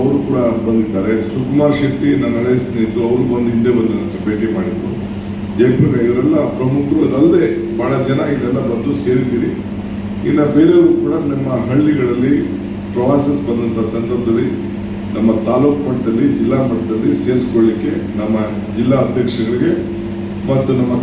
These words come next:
ಕಾರ್ಯಾಧ್ಯಕ್ಷರುಗಳಿಗೆ ಮತ್ತು ನಮ್ಮ ಜಿಲ್ಲಾ ಮಂತ್ರಿಗಳಿಗೆ ನಾನು ಅವರಿಗೆ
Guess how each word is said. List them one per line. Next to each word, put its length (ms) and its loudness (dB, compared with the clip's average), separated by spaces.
ಕಾರ್ಯಾಧ್ಯಕ್ಷರುಗಳಿಗೆ 960 2
ಮತ್ತು 280 -2
ನಮ್ಮ 140 2
ಜಿಲ್ಲಾ 240 4
ಮಂತ್ರಿಗಳಿಗೆ 560 0
ನಾನು 200 4
ಅವರಿಗೆ 260 2